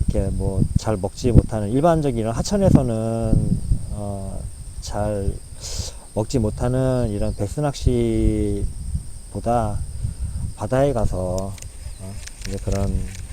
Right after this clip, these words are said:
생활 낚시 하시는 분들도 많이 볼 수 있고, 예, 그런 분들도 나름대로의 이제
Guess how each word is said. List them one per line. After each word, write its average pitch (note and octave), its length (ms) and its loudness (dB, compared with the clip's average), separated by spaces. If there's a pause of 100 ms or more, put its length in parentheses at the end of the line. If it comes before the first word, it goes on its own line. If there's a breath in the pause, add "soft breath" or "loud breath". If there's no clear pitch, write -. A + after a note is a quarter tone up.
(160)
생활 F#3 300 2
낚시 - 260 4
하시는 C#3+ 300 4
분들도 G#2+ 640 0 (360)
많이 G#2 240 -2
볼 - 180 -4
수 - 140 -6
있고, F#2 320 -8 (1300 loud breath)
예, F#2 100 -8 (240)
그런 G#3+ 300 4
분들도 D3+ 800 2
나름대로의 C3 720 4
이제 G2 320 -4